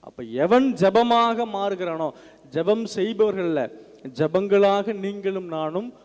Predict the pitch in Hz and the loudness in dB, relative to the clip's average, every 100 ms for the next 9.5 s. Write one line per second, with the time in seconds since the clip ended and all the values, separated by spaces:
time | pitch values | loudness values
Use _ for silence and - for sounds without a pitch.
0 | _ 127 139 147 139 131 120 113 - - | _ -6 -2 -2 0 -2 -4 -8 -10 -18
1 | - 190 202 - 202 233 269 269 262 269 | -6 -2 -2 0 4 6 8 6 4 -2
2 | 254 208 220 220 226 196 196 180 165 165 | -2 0 -2 -2 0 0 0 -2 0 0
3 | 196 220 160 196 214 220 202 180 208 202 | -2 -2 -2 -2 -4 -6 -8 -4 -4 -2
4 | 202 202 185 156 151 131 117 117 165 175 | -4 -6 -8 -10 -8 -6 -6 -8 -10 -8
5 | 180 214 208 185 180 208 233 - _ _ | -4 -4 -2 -4 -4 -8 -10 -20 _ _
6 | _ _ _ _ _ _ _ - 156 220 | _ _ _ _ _ _ _ -6 4 6
7 | 233 226 254 214 185 214 233 202 202 180 | 6 4 0 -2 -2 -4 -2 -2 -2 -2
8 | 170 180 208 190 151 151 156 160 156 165 | 0 0 0 -2 -2 -2 -2 -4 -2 -6
9 | 160 165 185 208 190 | -8 -8 -8 -6 -6